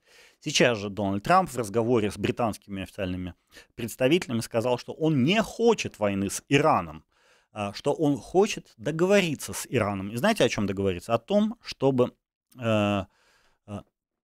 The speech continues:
заключить новую сделку. А, что имеется в виду? Сейчас, как вы знаете, наверное, в, э, пятнадцатом году, а, Барак Обама заключил сделку с Ираном о, м, по ядерной его программе. А, согла-, согласно этой сделке, Иран прекращает свою ядерную программу,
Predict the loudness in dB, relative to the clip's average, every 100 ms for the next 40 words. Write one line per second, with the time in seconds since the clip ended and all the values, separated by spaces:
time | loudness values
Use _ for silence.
0 | _ -6 0 0 2 -2 -6 0 2 2
1 | 0 -4 -6 -6 -2 -2 -4 -14 -20 -20
2 | -14 -12 -8 2 4 4 0 -4 -4 -4
3 | -2 0 2 0 -2 -2 0 2 2 0
4 | -2 0 0 0 -4 -10 -6 -6 -4 -4
5 | -4 -4 -4 0 0 -2 -2 -2 -2 -6
6 | -2 0 2 2 4 2 2 -6 -12 -10
7 | -6 -6 -2 -2 -2 -6 -16 -2 2 2
8 | 2 0 -2 -8 _ _ _ _ _ _
9 | _ 2 4 2 -4 -18 -18 -16 -18 0
10 | 2 4 2 2 0 0 0 -2 -2 -2
11 | -4 -10 -2 2 2 2 2 4 4 2
12 | 0 -4 0 0 2 2 2 0 -4 -2
13 | -4 -4 0 0 0 -4 -2 -2 2 2
14 | 2 0